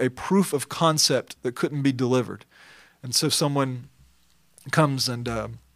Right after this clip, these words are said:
I don't know, I don't know anybody that does this anymore, the old, uh, the vacuum cleaners that do the, the carpet cleaners, and they spill the ketchup and stuff, and like, "Oh, proof of concept." That's really what they're doing, right?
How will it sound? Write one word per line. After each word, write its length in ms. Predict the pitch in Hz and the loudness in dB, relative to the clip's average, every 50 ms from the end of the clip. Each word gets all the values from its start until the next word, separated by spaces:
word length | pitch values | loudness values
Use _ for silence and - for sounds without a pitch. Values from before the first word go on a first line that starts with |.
| _ - | _ -8
I 80 | 120 135 | -6 -6
don't 140 | 131 135 | -4 -2
know, 320 | 135 131 131 123 127 123 110 - _ _ _ _ _ - _ _ _ _ _ _ _ | 0 2 2 2 2 0 -6 -14 _ _ _ _ _ -20 _ _ _ _ _ _ _
I 40 | - | -12
don't 120 | 175 196 | -8 -8
know 60 | 151 - | -6 -4
anybody 340 | 139 147 151 165 147 147 135 127 | -4 -4 -2 0 0 0 0 0
that 140 | 117 107 | -2 -2
does 200 | 117 131 131 123 | 0 0 0 0
this 160 | 117 113 - 127 | -2 -6 -6 -6
anymore, 280 | 127 123 120 120 120 | -6 -6 -6 -6 -4
the 80 | 117 120 | -2 0
old, 300 | 95 131 127 127 120 120 | 0 0 0 0 -2 -2
uh, 520 | 117 107 107 107 104 104 101 101 101 95 92 - 95 | -2 -2 -2 -4 -4 -6 -6 -8 -8 -10 -12 -14 -14
the 120 | - 113 | -14 -14
vacuum 500 | 107 117 117 139 143 143 135 - 147 135 | -10 0 2 2 2 2 2 -2 -6 -6
cleaners 400 | 123 - - 147 135 131 131 123 - | -6 -6 -6 -4 -2 -2 -4 -4 -4
that 200 | 131 123 101 117 | -4 -6 -4 -2
do 180 | 135 131 127 | 0 0 0
the, 220 | 120 113 120 113 113 | 0 -2 -4 -4 -4
the 100 | - 120 | -6 -8
carpet 320 | - - 151 139 - - | -2 -2 -2 -2 -2 -8
cleaners, 460 | - - 147 139 139 139 131 - - - _ _ _ _ _ | -6 -6 -4 -2 -2 -2 -2 -2 -4 -4 _ _ _ _ _
and 200 | 131 131 131 127 | -14 -14 -12 -12
they 200 | 127 117 - - | -14 -16 -14 -10
spill 300 | - - - - 156 143 | -6 -6 -4 -2 -2 -2
the 80 | 135 139 | -2 -2
ketchup 540 | - - 151 135 131 - - 139 131 - | -2 0 0 0 0 0 -2 -2 -2 -2
and 120 | 139 131 127 | -6 -2 0
stuff, 600 | - - - 147 131 131 131 131 127 120 - - | 0 2 2 2 2 2 2 2 0 -2 -6 -10
and 160 | 120 117 - - - - - - - - - _ | -10 -10 -12 -16 -20 -20 -20 -20 -20 -20 -14 _
like, 200 | 127 143 151 - 226 | -6 -6 -6 0 4
"Oh, 300 | 262 269 233 180 139 123 _ | 6 6 6 6 4 -2 _
proof 240 | - 214 254 - 240 | 6 6 6 6 4
of 120 | 226 - | 0 0
concept." 460 | - - 180 185 220 220 - - - | 2 4 4 4 4 4 2 0 2
That's 180 | - 170 - - | -2 -2 0 2
really 200 | 302 294 233 190 | 4 8 8 8
what 100 | 165 - | 8 6
they're 100 | 208 202 | 0 0
doing, 300 | 202 302 302 185 127 117 | 2 4 4 4 2 2
right? 340 | 113 120 123 156 208 208 | 0 0 0 0 0 -4